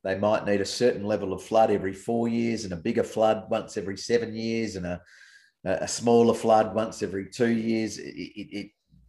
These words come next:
it, it all depends on the science there, but we are ending up with a, a basin plan that no, that, that there's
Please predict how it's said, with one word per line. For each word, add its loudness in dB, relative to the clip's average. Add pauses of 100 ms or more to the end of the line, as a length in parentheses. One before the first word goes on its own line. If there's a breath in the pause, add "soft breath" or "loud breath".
(360)
it, 0
it 6
all 8
depends -2
on -4
the -6
science 0
there, -2 (500 loud breath)
but 0
we 6
are 8
ending -2
up -4 (200)
with 0
a, 4
a -2
basin 0
plan -4 (380)
that -2 (340 loud breath)
no, 6 (260)
that, 0
that -4
there's -2